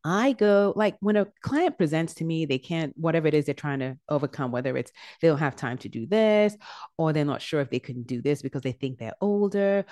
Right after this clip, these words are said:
or, you know, they don't think it's appropriate, or whatever the reason is, I always go down to the root cause, which is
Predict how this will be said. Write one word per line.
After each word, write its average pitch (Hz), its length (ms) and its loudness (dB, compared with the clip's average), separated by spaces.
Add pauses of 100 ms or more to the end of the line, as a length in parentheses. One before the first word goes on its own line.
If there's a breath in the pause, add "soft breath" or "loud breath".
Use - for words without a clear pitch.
(340 loud breath)
or, 123 440 0 (300 loud breath)
you 180 220 0
know, 131 140 4
they 151 120 6
don't 151 220 2
think 135 140 -2
it's - 80 -10
appropriate, 208 840 2
or 135 220 2 (420)
whatever 277 380 0
the 214 100 2
reason 156 360 0
is, - 360 -12 (720 loud breath)
I 277 280 6
always 226 320 4
go 175 220 0
down 160 260 2
to 156 80 -4
the 139 120 -2
root 131 320 -6
cause, - 480 -10
which 185 240 2
is 196 580 0